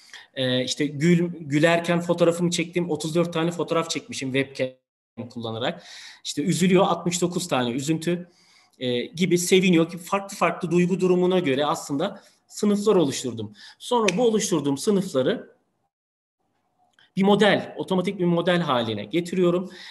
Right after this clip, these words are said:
ve bu modeli eğitiyorum. Eğittikten sonra da preview diyorum. Bunu şimdi test ediyorum.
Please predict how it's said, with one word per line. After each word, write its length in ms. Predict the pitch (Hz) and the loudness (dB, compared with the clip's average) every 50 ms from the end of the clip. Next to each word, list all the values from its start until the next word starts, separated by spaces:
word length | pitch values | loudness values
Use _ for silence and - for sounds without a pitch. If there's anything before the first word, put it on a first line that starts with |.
| - - | -6 0
ve 180 | 214 240 190 190 | 0 2 2 2
bu 80 | 220 | 2
modeli 300 | 233 233 220 175 185 190 | 2 4 4 4 4 6
eğitiyorum. 680 | 247 202 185 185 180 185 - 165 123 104 101 101 - - _ _ _ - - - - - | 6 6 6 4 4 2 0 0 0 0 -4 -8 -12 -18 _ _ _ -20 -20 -16 -4 2
Eğittikten 600 | 196 214 240 233 233 - - - - 262 262 254 | 4 4 4 2 -2 -6 -6 -2 2 2 2 2
sonra 300 | 247 247 202 160 139 135 | 2 2 2 2 2 2
da 180 | 170 226 - - | 0 -2 -4 -6
preview 460 | - 247 247 233 196 214 185 143 127 | -4 -2 0 2 4 4 2 2 2
diyorum. 260 | 127 139 190 220 214 | 0 0 0 0 0
Bunu 300 | 208 214 226 233 226 - | 0 0 -2 -2 -4 -10
şimdi 280 | - - 202 196 240 - | -10 -8 -6 -6 -6 -4
test 320 | - 233 220 214 214 - | 0 0 0 0 0 -2
ediyorum. 460 | 156 123 120 113 110 104 95 98 - | -4 -4 -2 -2 -2 -4 -6 -8 -14